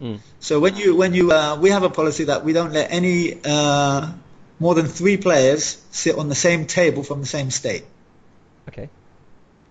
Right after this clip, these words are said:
Speaker 2: So, like, we have, uh, five players from the Punjab. Now, uh, the Punjabi lads, they'll get together, they'll be having a laugh, and, and if there's someone else on that table, <laughs> they're, they're screwed, because they won't be able to understand the word.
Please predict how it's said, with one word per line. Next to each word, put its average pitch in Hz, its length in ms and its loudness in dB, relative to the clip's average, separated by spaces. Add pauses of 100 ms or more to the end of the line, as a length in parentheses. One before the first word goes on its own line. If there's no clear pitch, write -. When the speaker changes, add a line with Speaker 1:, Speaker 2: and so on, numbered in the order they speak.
(140)
Speaker 2:
So, 135 360 2
like, 147 340 -2
we 151 100 2
have, 156 360 -2
uh, 143 220 0
five 180 340 0
players 165 280 -2
from 156 140 -8
the 156 60 -6
Punjab. 135 520 -4 (920)
Now, 143 360 -4 (120)
uh, 131 720 0 (200)
the 147 80 0
Punjabi 170 420 2
lads, 175 280 2
they'll 165 140 -2
get 131 200 -2
together, 170 400 0
they'll 151 100 -4
be 143 60 -2
having 135 240 -4
a 143 60 -4
laugh, 160 540 0 (300)
and, 151 180 -10
and 190 140 -2
if 233 100 -4
there's 185 200 2
someone 175 260 0
else 175 180 0
on 165 80 -4
that 165 200 -4
table, 156 300 2
<laughs> - 20 -6
they're, 175 100 -2 (320)
they're 208 140 2
screwed, - 500 -4 (400)
because - 460 -2
they 202 100 0
won't 190 220 -4
be 180 80 -2
able 175 140 -4
to 160 80 -6
understand 165 460 -8
the 165 60 -4
word. 170 300 -2